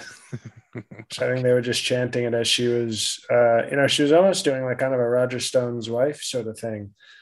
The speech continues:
Speaker 1: Mm-hmm.
Speaker 2: That's how dedicated she is to the maga brand. So, no, but they, they were also chanting Putin. And he's a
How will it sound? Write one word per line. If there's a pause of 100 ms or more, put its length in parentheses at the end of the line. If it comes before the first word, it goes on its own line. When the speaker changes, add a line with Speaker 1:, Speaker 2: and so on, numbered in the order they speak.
Speaker 1:
Mm-hmm. (140)
Speaker 2:
That's
how
dedicated
she
is
to
the
maga
brand.
So, (340)
no,
but
they,
they
were
also
chanting
Putin. (720)
And (920)
he's
a